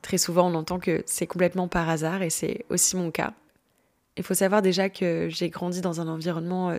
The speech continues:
très dynamique. Euh, j'étais, euh, vraiment, euh, à cent à l'heure, euh, dès toute petite. Je pense que vous avez dû le remarquer si vous me suivez. Et même dans mes cours de yoga, je pense. <laughs> C'est un petit peu dans ma personnalité.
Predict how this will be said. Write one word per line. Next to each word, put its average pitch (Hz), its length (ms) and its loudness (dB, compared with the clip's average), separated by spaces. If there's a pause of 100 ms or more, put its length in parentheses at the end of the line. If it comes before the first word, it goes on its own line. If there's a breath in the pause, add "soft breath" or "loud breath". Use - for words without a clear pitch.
(100)
très - 240 0
dynamique. 180 680 -2 (720 soft breath)
Euh, 156 280 0
j'étais, 165 540 2
euh, 160 260 4
vraiment, 165 420 0
euh, - 100 0 (100)
à - 140 2
cent 180 200 0
à 175 100 4
l'heure, 175 280 2
euh, 156 340 2
dès 180 200 2
toute 190 180 -8
petite. - 480 -6
Je 190 120 -6
pense 180 200 -4
que - 240 -4
vous 165 140 -6
avez 160 120 2
dû 165 140 -2
le 180 140 4
remarquer 165 480 0
si - 180 0
vous 175 80 -2
me 170 60 -4
suivez. 180 400 0 (580 loud breath)
Et 156 220 4
même 170 240 2
dans 165 100 0
mes 156 100 -2
cours 190 160 -2
de 170 120 0
yoga, 165 260 2
je - 100 -4
pense. 185 320 -4 (200)
<laughs> - 180 -10
C'est - 260 -2
un 160 120 0
petit - 160 -4
peu 208 80 2
dans 208 80 6
ma 160 100 4
personnalité. 175 720 0